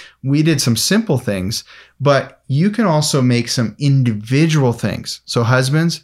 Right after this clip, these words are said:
how, what are some leadership areas you wanna grow leading your family? Maybe leading in work too. Uh, what are some areas of spiritual growth that are important to you? We can start thinking about those individually, but we also wanna be thinking about them for the family.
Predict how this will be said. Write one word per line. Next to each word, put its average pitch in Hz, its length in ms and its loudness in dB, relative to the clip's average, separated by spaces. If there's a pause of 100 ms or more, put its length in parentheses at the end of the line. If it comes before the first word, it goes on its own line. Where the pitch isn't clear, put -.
how, - 300 -4 (120)
what 135 240 -2
are 151 60 0
some 117 400 0
leadership 123 640 -2
areas 107 400 -2
you 110 120 -2
wanna 107 160 -2
grow 110 440 -2
leading 113 300 -2
your 117 80 0
family? 135 520 -2 (220)
Maybe 104 360 -4
leading 110 420 -2
in 117 140 0
work 123 260 -2
too. 156 360 -2 (520)
Uh, 104 240 -2
what 117 220 -2
are 123 80 0
some 120 420 0 (300)
areas 127 540 0
of 113 200 -4
spiritual 147 640 -2
growth 104 260 -2
that 110 80 -2
are 101 60 0
important 95 440 -4
to 110 80 -4
you? 82 160 -6
We 110 100 -4
can 113 80 -2
start 123 240 -2
thinking 156 260 0
about 127 220 0
those 117 160 0
individually, 113 760 0 (520)
but 120 240 -2
we 117 100 0
also 123 320 0
wanna 117 220 0
be 104 140 -2
thinking 113 380 -4
about 107 200 -2
them 104 100 -6
for 98 160 -12
the 80 80 -10
family. 92 480 -10